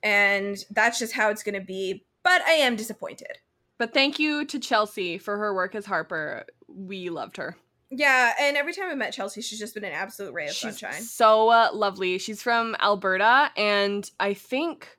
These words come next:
Speaker 2: my mom will correct me if I'm wrong, but, like,
Speaker 1: Does,
Speaker 2: her
Speaker 1: don't all moms. <laughs>
Speaker 2: she, her family was from, like, a really small town in Alberta that my mom's side of the family was also from. So, like, I think Chelsea's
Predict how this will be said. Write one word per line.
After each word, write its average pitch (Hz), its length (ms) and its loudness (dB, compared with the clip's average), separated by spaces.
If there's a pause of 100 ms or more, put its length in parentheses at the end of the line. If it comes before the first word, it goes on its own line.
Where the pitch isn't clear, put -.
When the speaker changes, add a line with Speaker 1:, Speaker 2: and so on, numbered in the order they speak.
(180)
Speaker 2:
my 208 60 -2
mom 214 300 6
will 226 80 2
correct 185 360 2
me 170 160 -4
if 170 140 -8
I'm 160 180 -4
wrong, 135 420 -4 (280)
but, 202 160 4
like, 190 540 0
Speaker 1:
Does, 247 180 -6
Speaker 2:
her 262 540 8
Speaker 1:
don't 226 100 4
all 214 60 -2
moms. 196 440 -8 (300)
<laughs> - 80 -4 (600)
Speaker 2:
she, 294 520 0 (280)
her 269 180 -2
family 262 280 2
was 269 140 0
from, 226 180 2
like, 220 140 0
a 214 80 2
really 202 180 2
small 202 240 0
town 202 220 0
in 202 80 2
Alberta 180 380 2
that 147 120 -2
my 180 560 0
mom's 170 420 -4
side 220 140 2
of 226 60 0
the 240 60 -2
family 240 280 -2
was 233 120 -6
also 202 300 -4
from. 196 460 0 (440)
So, 240 260 4
like, 214 480 4
I 214 80 -2
think 269 440 -2 (580)
Chelsea's 220 760 0